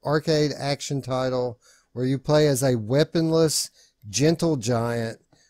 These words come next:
who has woken from a slumber and must defend himself using any surrounding objects. Throw, catch,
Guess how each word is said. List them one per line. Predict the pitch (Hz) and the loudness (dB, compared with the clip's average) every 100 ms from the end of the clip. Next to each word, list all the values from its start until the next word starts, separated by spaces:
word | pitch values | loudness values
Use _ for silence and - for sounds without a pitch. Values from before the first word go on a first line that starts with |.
| _ | _
who | 131 | 0
has | 143 113 | 2 2
woken | 120 156 165 170 | 2 2 4 -2
from | 151 156 | 0 0
a | 143 | 0
slumber | - 139 139 131 135 135 | 0 0 0 -2 -4 -4
and | - 123 120 120 | -6 -4 -2 2
must | 151 - | 0 0
defend | 185 - 226 220 | -6 0 2 4
himself | 185 - 156 147 143 - - _ _ _ | 2 2 4 4 2 -2 -20 _ _ _
using | - 139 143 147 135 | -4 -2 2 0 0
any | 160 190 160 151 | 0 2 2 2
surrounding | 135 - 131 139 139 135 123 | 0 -2 0 0 0 -4 -4
objects. | 120 117 95 98 87 - - _ _ _ | -6 -6 -6 -10 -12 -14 -16 _ _ _
Throw, | 143 185 202 | 0 4 4
catch, | - 170 165 - | 4 4 4 2